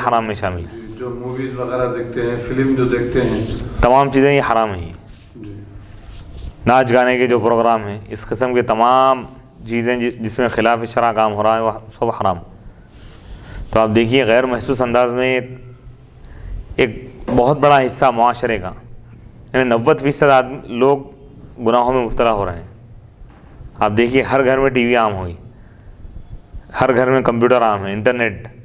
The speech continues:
Speaker 1: فونوں میں انٹرنیٹ ہے۔ اور افسوس یا اظہار کرنے، یعنی افسوس کا اظہار کرنے کے بجائے یا ندامت کے بجائے لوگ اس پر ابھی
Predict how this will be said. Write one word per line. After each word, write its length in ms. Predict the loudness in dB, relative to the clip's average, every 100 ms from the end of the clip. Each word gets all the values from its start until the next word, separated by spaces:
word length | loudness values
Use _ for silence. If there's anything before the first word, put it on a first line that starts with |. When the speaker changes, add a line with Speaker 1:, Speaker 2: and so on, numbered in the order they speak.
| -20 -20 -20
Speaker 1:
فونوں 320 | -6 0 2 2
میں 120 | 0
انٹرنیٹ 420 | 2 0 0 -4
ہے۔ 140 | -8 -16 -20 -20 -20 -20 -20 -20 -20 -20 -20 -20 -20 -20 -20 -20 -20 -20 -20 -20 -20 -18 -16 -16 -16 -20 -18 -16 -16 -10 -10 -4 -2 0 4
اور 220 | 4 4 2 -4 -16 -16 -14 -14 -12 -12 -12 -8 -6 -4 -2 -2 0
افسوس 600 | 0 2 4 4 4 2
یا 320 | 4 6 6
اظہار 340 | 4 2 0 0
کرنے، 320 | 0 -2 -6 -10 -8
یعنی 300 | -2 0 2
افسوس 380 | 0 2 0 2
کا 120 | 0
اظہار 320 | 0 2 0
کرنے 280 | 2 -2 0
کے 120 | 0
بجائے 360 | 0 0 -2 -4
یا 160 | -2 0
ندامت 480 | 0 2 2 0 0
کے 80 |
بجائے 300 | 0 2 2
لوگ 220 | 2 2 2 -4 -16
اس 160 | -6
پر 140 | 0 2
ابھی 220 | 2 0